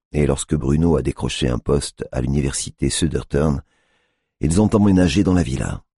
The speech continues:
Après une année de congé parental, elle a pris un poste de jour comme cuisinière au restaurant Bobergs Matsal. Moa a été honnête avec Eric sur le fait que Bruno est quelqu'un d'un peu difficile.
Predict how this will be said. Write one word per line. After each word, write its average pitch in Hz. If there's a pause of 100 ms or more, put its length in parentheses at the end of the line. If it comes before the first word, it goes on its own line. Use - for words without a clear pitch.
(1500)
Après 110
une 107
année 113
de 101
congé 95
parental, 107 (520)
elle 127
a -
pris 107
un 98
poste 104
de 76
jour 98
comme 69
cuisinière 85
au 78
restaurant 80
Bobergs 82
Matsal. - (1300)
Moa 107 (260)
a 92
été 92
honnête 82
avec 55
Eric 53
sur 50
le 55
fait -
que -
Bruno 67
est 67
quelqu'un 65
d'un 65
peu 65
difficile. -